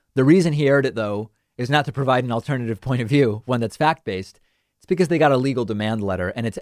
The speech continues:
absolutely pathetic. So we are going to separately discuss this bizarre outburst that Donald Trump had on Twitter over the weekend.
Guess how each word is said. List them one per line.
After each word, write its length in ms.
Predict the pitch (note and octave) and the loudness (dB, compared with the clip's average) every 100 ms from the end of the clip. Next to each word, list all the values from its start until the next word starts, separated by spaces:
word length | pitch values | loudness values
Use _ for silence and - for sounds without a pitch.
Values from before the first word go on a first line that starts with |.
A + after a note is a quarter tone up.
| - | -2
absolutely 600 | C#3 - B2+ G#2 G#2 F#2+ | -2 -2 -6 -6 -6 -8
pathetic. 500 | G2 - F2 F2 _ _ _ _ _ _ - | -10 -8 -8 -10 _ _ _ _ _ _ -20
So 520 | - - G3+ F#3+ F#3+ - | -12 0 4 6 4 2
we 340 | E3+ E3 A3 | -2 0 0
are 140 | C#4 C#4+ | 0 -2
going 380 | F#3+ F#3+ F#3+ | 0 0 -2
to 440 | F3 - E3 C#3 C#3+ | -6 -2 0 -2 -6
separately 840 | - - - G3+ F3+ F#3+ E3+ C#3 C#3 | -12 -14 -2 0 0 0 -2 -2 -4
discuss 720 | A2+ A2+ - C3 A2+ A#2 - - | -6 -8 -4 -2 -2 -4 -12 -14
this 320 | B2+ A#2 B2 | -8 -4 -4
bizarre 720 | A#2 G#2+ A#2 G#2+ B2 B2+ B2+ - | -4 -4 -2 0 2 2 2 -2
outburst 720 | - B2 - D3 D#3+ - - _ _ _ _ - | -4 -4 0 2 2 -2 -18 _ _ _ _ -2
that 160 | C#3+ | 0
Donald 300 | C#3 B2+ B2 | 2 0 -2
Trump 240 | - B2+ B2 | -4 -4 -2
had 120 | B2 | -2
on 140 | A#2 | -2
Twitter 320 | A2 B2+ B2 | -2 0 2
over 160 | C3 C3+ | 2 2
the 80 | C#3+ | 0
weekend. 460 | D3 D3 D#3+ E3+ | 0 0 -2 -2